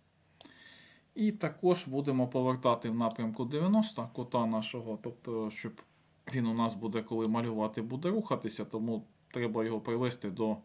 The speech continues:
власне, вигляду, який у нас зараз, да? Так, і також давайте його, <clears throat> власне, надамо змінній А. Ну, нехай буде, наприклад, у нас сто п'ятдесят.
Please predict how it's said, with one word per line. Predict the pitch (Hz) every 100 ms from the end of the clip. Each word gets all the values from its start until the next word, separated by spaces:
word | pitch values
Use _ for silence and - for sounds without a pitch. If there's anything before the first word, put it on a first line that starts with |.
| - - - - - -
власне, | 107 - 107
вигляду, | 110 127 117 101 107
який | 107 107 110
у | 104
нас | 107 104
зараз, | 107 95 92 92
да? | 123 160 - - - - - - -
Так, | - 135 127 180
і |
також | 175 147 - 160 143
давайте | 131 127 143 143 127
його, | 120 120 127 139 139 - _ _
<clears throat> | 143 135 127 127
власне, | 117 113 110 123 123 123 117 104 - _
надамо | 120 110 131 131 127
змінній | 123 127 127 131 131
А. | 160 185 185 - - 170
Ну, | 160
нехай | 131 - 135
буде, | 110 117
наприклад, | 113 110 120 117 113 120
у |
нас | 110 110
сто | - 110
п'ятдесят. | 135 135 143 190 185 185 -